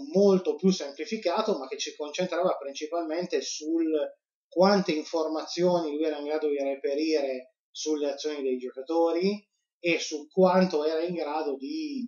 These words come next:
dare ordini ai suoi minion per fargli eseguire le azioni nel modo più simile a quello che lui aveva descritto.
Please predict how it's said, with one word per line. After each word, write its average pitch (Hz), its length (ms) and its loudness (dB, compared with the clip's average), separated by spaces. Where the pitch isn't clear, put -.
dare 165 380 4
ordini 156 640 2
ai 143 80 -4
suoi 165 240 -4
minion 151 520 -4
per 131 280 -6
fargli 143 320 -4
eseguire 139 420 -2
le 151 80 -4
azioni 147 640 -6
nel 175 240 4
modo 170 380 6
più 175 160 -2
simile 160 460 -2
a 131 80 -6
quello 139 240 -4
che - 80 -8
lui 135 160 -2
aveva 127 340 -6
descritto. 123 680 -8